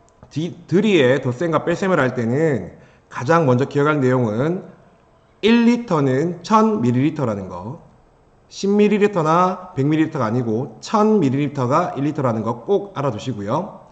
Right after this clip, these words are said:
그리고 밀리리터부터 계산을 하고 리터로 계산을 합니다. 작은 거부터 계산하고 큰 걸 계산한다는 얘기예요. 자, A,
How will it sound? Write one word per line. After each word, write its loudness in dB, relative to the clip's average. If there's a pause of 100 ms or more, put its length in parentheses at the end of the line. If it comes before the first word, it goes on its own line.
(380)
그리고 -2 (160)
밀리리터부터 2
계산을 0
하고 0
리터로 0
계산을 -2
합니다. -14 (840)
작은 2
거부터 2
계산하고 2
큰 -4
걸 0
계산한다는 -2
얘기예요. -6 (200)
자, -4
A, 0